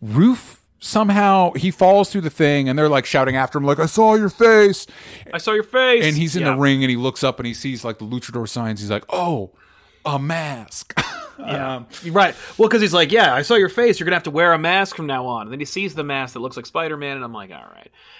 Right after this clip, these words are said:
Speaker 2: I mean, I, I, I, uh, you know, you're watching this movie, and you're like, "Okay, well, we're not gonna do half the shit from the comic books or from the Raimi movie." And then when we get to the wrestling ring, I'm like, "That's kind of a cute, if you're gonna do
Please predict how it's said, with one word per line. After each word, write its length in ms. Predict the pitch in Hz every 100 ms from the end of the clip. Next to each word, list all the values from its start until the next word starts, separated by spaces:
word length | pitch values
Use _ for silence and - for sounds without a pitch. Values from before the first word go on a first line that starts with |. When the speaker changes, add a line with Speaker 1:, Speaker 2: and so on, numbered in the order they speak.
| -
Speaker 2:
I 80 | 175
mean, 140 | 202
I, 120 | 175
I, 220 | 180 175 170 160
I, 260 | 165 151 - _
uh, 80 | 113 - - _
you 140 | 123
know, 100 | 143
you're 160 | 120 143
watching 240 | 196 190
this 100 | 185
movie, 220 | 160 151 147
and 40 |
you're 100 | 139
like, 180 | 135 -
"Okay, 220 | 151 135
well, 100 | 151
we're 120 | 185
not 160 | 208 185
gonna 120 | 151
do 220 | 123 117
half 320 | 104 117 107 -
the 100 | 107
shit 260 | - 92
from 140 | - 104
the 80 |
comic 360 | - 120 117 110
books 220 | 123 110 -
or 160 | 160
from 140 | 147 135
the 60 |
Raimi 260 | 117 113 107
movie." 320 | 107 101 101 _ _ -
And 120 | 185
then 80 | 202
when 120 | 190
we 80 | 160
get 160 | 196
to 40 | 175
the 80 |
wrestling 400 | 147 151 147 135
ring, 200 | 113 113
I'm 80 | 107
like, 180 | 117 120 _ _
"That's 160 | 415 -
kind 240 | 277 294
of 40 | 277
a 60 |
cute, 500 | - - 220 220 220 _ _
if 100 | 247
you're 100 | 240
gonna 360 | 175 127 240 247
do 720 | 147 147 180 190 185 180 170